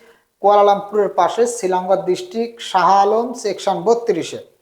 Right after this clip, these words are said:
আপনারা চাইলে সরাসরি আমার অফিসে এসেও টিকিট নিতে পারেন।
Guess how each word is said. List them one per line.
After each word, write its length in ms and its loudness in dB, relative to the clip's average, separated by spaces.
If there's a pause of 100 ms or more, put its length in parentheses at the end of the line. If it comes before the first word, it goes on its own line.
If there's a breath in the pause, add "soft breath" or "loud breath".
(340)
আপনারা 320 2
চাইলে 500 2
সরাসরি 440 0
আমার 200 4
অফিসে 400 0
এসেও 180 2
টিকিট 320 -4
নিতে 180 -2
পারেন। 380 2